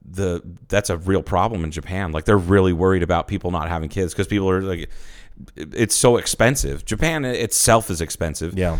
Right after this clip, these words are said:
Speaker 1: And then as a culture, like, they just have this cultural shift of instead of having these big families, they're just not having kids anymore.
Speaker 2: Was it you that was telling me, or was it, I don't know, about when you die or when you, if you've got a piece of property, the, the, the loan terms are so long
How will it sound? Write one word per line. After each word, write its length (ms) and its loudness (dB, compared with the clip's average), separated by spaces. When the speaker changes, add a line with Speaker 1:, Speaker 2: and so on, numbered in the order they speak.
Speaker 1:
And 160 2
then 120 2
as 180 0
a 60 -2
culture, 460 0
like, 220 0
they 140 0
just 120 -6
have 200 0
this 140 -4
cultural 340 -4
shift 320 -4
of 80 -4
instead 260 -4
of 100 -4
having 380 -2
these 220 -4
big 220 -4
families, 440 -2
they're 100 -6
just 140 -8
not 160 -4
having 360 -6
kids 300 -4
anymore. 180 -4
Speaker 2:
Was 100 4
it 100 0
you 120 2
that 60 0
was 120 2
telling 260 0
me, 260 0
or 100 -2
was 120 -2
it, 80 -8
I 80 -10
don't 80 0
know, 240 0
about 240 4
when 120 2
you 300 2
die 420 4
or 100 4
when 80 2
you, 100 -4
if 120 -6
you've 140 0
got 100 2
a 40 -2
piece 180 -4
of 60 -4
property, 640 -2
the, 220 4
the, 280 4
the 180 -2
loan 380 4
terms 420 0
are 60 -4
so 320 0
long 600 0